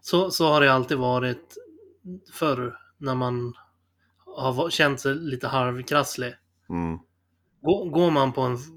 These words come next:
Speaker 1: träning då, alltså typ fotbollsträning som det var när man var yngre.
Speaker 2: Ja.
Speaker 1: Typ fysträning, eftersom att det oftast var på vintern man blev sjuk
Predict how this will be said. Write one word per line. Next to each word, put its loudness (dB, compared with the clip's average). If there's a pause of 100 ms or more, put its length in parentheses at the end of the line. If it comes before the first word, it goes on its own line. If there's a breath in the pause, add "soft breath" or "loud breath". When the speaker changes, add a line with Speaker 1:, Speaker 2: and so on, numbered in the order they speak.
(160)
Speaker 1:
träning 2
då, -4
alltså -6
typ -6
fotbollsträning -4
som -6
det -6
var -8
när -8
man -6
var -2
yngre. -6
Speaker 2:
Ja. -4 (760)
Speaker 1:
Typ -8
fysträning, -2
eftersom -8
att -6
det -6
oftast -6
var -6
på -6
vintern -4
man -8
blev -8
sjuk -6